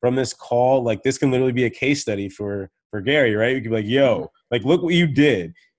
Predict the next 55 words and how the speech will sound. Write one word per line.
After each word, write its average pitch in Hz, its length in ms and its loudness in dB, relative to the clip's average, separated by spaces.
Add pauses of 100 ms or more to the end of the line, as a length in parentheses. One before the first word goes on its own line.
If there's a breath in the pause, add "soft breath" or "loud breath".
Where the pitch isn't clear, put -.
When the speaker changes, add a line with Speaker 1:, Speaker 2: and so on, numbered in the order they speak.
(140)
Speaker 1:
We 147 120 4
Speaker 2:
<laughs> 156 120 4
Speaker 1:
both 165 220 4
did 151 160 0
this 143 220 0
thing 117 460 -2
a 107 40 -4
year 123 260 0
later, 120 380 0 (120)
and 107 160 -6
then 110 180 -4
your 123 100 -4
Super 147 320 -2
Bowl 120 240 0
ad 113 300 2
inspired 113 500 0
us 117 200 -2
to 98 100 -12
connect. 101 520 -8
And 104 100 -10
now 117 180 -4
we 120 120 -4
have 110 300 0
a 98 40 -8
New 107 120 -12
York 107 360 -4 (520)
community 101 640 -2 (120)
around 104 360 -2
your 107 100 -4
brand 98 460 -4
that 107 140 0
we're 110 140 -2
also 120 260 0
bringing 107 300 -2
our 127 160 4
brands 104 300 -2
into." 95 400 -10 (400)
Like, 101 100 -4
you're 85 140 2
Speaker 2:
Yeah. 123 60 2
Speaker 1:
the 120 80 -2
mothership 120 520 -2
brand, 117 280 -2
and 98 80 -6
we're, 110 80 -4
like, 104 240 -8
the 95 80 -16
child 113 340 0
companies, 117 420 -4
if 113 140 -10
you 120 80 -6
will. 120 380 0
<laughs> - 20 -2 (480)
Speaker 2:
<laughs> 131 760 2
Speaker 1:
Um, 113 580 2